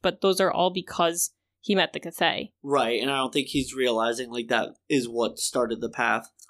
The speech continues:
Speaker 1: Absolutely. Yeah, Kavoth just doesn't really get it.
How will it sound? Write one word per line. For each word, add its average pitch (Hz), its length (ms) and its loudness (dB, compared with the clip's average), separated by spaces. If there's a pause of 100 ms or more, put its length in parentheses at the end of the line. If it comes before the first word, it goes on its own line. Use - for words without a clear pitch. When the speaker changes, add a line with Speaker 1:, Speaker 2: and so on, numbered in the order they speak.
(180)
Speaker 1:
Absolutely. 170 760 0 (540)
Yeah, 190 320 2 (100)
Kavoth 220 260 0
just 240 120 2
doesn't 196 220 2
really 175 420 2 (540)
get 170 200 2
it. - 160 -2